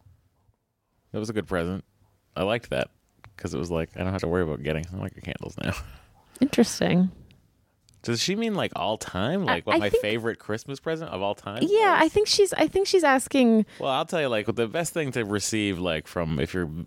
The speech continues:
Speaker 1: like, eh, a friend or something like that, what I love to get and give is a nice bottle of scotch.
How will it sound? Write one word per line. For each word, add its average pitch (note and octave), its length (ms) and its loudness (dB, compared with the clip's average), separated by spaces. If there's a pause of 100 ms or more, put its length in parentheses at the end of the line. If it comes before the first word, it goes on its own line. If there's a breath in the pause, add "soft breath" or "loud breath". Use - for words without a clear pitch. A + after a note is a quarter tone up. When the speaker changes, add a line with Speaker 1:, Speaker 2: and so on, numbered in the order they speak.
(100)
Speaker 1:
like, D2 220 -2 (500)
eh, G1+ 220 -2 (240)
a - 100 -4
friend G#2 460 -2
or F2+ 80 0
something F#2 240 -2
like F2 160 -2
that, D#2+ 320 -2
what F2 100 0
I F2 120 0
love E2+ 520 -2
to F2+ 140 -4
get E2 340 -2
and D#2+ 260 -2
give F#2 280 -2
is D#2+ 100 -2
a F2 60 0
nice D2+ 180 -2
bottle A#1 300 -2
of - 80 -4
scotch. - 420 -6